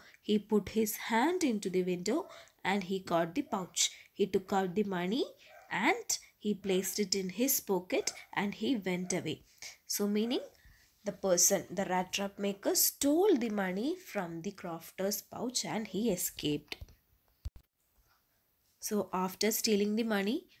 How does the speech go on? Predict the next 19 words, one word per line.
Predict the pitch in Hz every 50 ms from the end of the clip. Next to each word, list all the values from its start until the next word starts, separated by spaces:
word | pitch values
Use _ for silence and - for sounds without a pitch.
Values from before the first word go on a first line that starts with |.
| _ _ -
what | 262 185 190 202 190
did | 185 247 226
he | 226 - - 240 233 220
feel? | 208 - - 214 214 254 370 403 - - - - - _
He | - 196
was | 190 185 208 208 -
very | 170 190 190 208 262
happy | 285 262 240 202 190 - 220 220
with | 202 214 208
his | - 208 208 208
smartness | - - 208 185 185 185 180 - 247 302 320 320 -
to | - 196
walk | 175 180 185 196 190 - -
away | 196 180 170 220 262 262
with | 220 220 - -
money | 190 190 196 185 202 226 220
in | 208 175
his | 196 185 180 -
pocket. | - - 180 175 160 - 175 - -